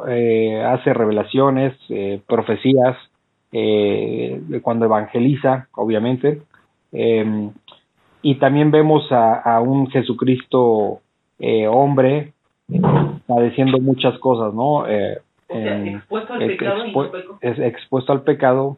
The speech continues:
Speaker 1: exacto,
Speaker 2: Y no
Speaker 1: no
Speaker 2: pecó.
Speaker 1: pecó, y muchas otras cosas. Pero bueno, dice que Jesús, lleno del Espíritu Santo, eh,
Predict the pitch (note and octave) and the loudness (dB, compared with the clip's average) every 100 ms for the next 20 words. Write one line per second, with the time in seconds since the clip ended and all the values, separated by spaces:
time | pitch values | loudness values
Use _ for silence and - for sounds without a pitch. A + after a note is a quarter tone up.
0 | - A2+ A#2 F2+ F2 A#2+ A2+ G#2+ A#2+ D#3 | -14 -10 -8 -8 -10 -6 -6 -4 -2 -2
1 | D#3 _ _ - A#2 A#2 - A2+ A2+ - | -2 _ _ -10 -6 -4 -4 -4 -4 -4
2 | G#2+ G#2 - _ _ _ C3 C#3+ E3 C#3 | -6 -6 -16 _ _ _ 2 4 4 2
3 | - _ _ - _ _ _ _ _ F#3+ | -4 _ _ -20 _ _ _ _ _ 2
4 | A#3+ A3 G3 E3 D#3 G#3 A3 - - B2+ | 2 4 4 4 4 4 2 -6 -14 2
5 | D#3+ F#3+ F#3+ D#3+ C3 - E3+ F3 E3+ - | 4 6 6 4 2 2 4 4 2 -4
6 | - D#3+ D#3+ D#3+ G3+ G#3 _ - _ _ | 2 2 2 2 0 0 _ -20 _ _
7 | - C#3 C3+ B2+ B2 A#2 A2+ A2+ | -4 0 2 2 4 4 4 0